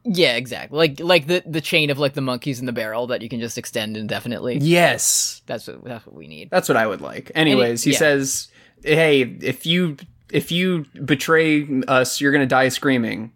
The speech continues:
Speaker 1: Mm-hmm.
Speaker 2: Anyways, Miguel smash cut to Rhaenyra screaming. I wonder if it means anything.
Speaker 1: Did you, are you ready to talk about the scene that destroyed, like, ninety-five percent of the world's brain matter for some reason?
Speaker 2: Oh, yeah, absolutely.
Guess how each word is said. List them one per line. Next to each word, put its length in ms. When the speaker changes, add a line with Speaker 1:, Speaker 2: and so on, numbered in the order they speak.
Speaker 1:
Mm-hmm. 120
Speaker 2:
Anyways, 400
Miguel 300
smash 320
cut 240
to 200
Rhaenyra 380
screaming. 440
I 60
wonder 180
if 80
it 60
means 180
anything. 280
Speaker 1:
Did 200
you, 240
are 120
you 140
ready 180
to 60
talk 200
about 180
the 80
scene 240
that 160
destroyed, 400
like, 160
ninety-five 560
percent 320
of 80
the 80
world's 280
brain 240
matter 460
for 100
some 200
reason? 420
Speaker 2:
Oh, 180
yeah, 260
absolutely. 680